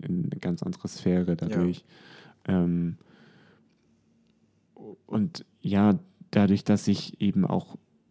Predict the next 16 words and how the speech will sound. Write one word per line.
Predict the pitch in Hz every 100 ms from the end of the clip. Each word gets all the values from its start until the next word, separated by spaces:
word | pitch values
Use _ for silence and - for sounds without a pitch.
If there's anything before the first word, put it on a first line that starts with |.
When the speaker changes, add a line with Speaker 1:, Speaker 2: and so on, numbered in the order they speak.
| _ - _
Speaker 1:
immer | - 101 95
mich | 90 -
selber | - 98 95 90 87 92 - _ _ _
mit | - 113 117
Social | - 101 - 92
Media | 101 104 98 90 85
auch | 90 - - -
präsentiere | 101 - 87 - - 113 101 87
und | 87
Fotos | 82 110 113 - 90 92
mache | 90 - 92 90 95 -
und, | 92 92 - - - - - - - _
ähm, | - 90 90 87 87 -
Selfies, | - - 98 101 - 92 90 - - - _ - 120
dadurch, | 98 87 87 90 87 - _ _ _ _
ähm, | - -